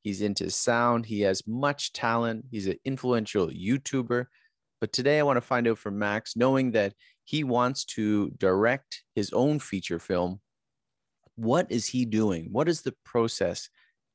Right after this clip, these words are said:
to reach that goal, to reach that dream,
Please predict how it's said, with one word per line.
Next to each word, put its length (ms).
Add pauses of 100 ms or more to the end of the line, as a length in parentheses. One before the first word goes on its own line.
to 260 (100)
reach 360
that 220 (120)
goal, 480
to 120
reach 340
that 260
dream, 400